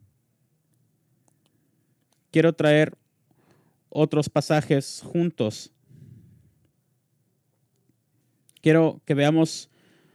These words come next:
este salmista dice en el Salmo ochenta y siete, ojalá que ya esté ahí en su Biblia, puedes seguirme. Salmo ochenta y siete,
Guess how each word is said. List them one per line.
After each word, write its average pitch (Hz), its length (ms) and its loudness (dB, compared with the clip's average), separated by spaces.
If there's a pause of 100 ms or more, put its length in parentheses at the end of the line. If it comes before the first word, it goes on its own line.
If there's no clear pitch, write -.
(1500)
este 160 240 0
salmista 160 480 2
dice 196 460 4 (880)
en 139 140 -2
el 135 100 -2
Salmo 165 220 0
ochenta 156 260 -2
y 131 40 0
siete, 143 440 0 (1400)
ojalá 135 220 -6
que 143 120 -6
ya 139 100 -2
esté 156 180 -6
ahí 151 100 0
en 151 80 -2
su 156 100 -10
Biblia, 190 400 -4 (1600)
puedes 143 240 -6
seguirme. 165 580 -4 (4000)
Salmo 160 340 0
ochenta 151 300 2
y 123 40 -2
siete, 110 360 -2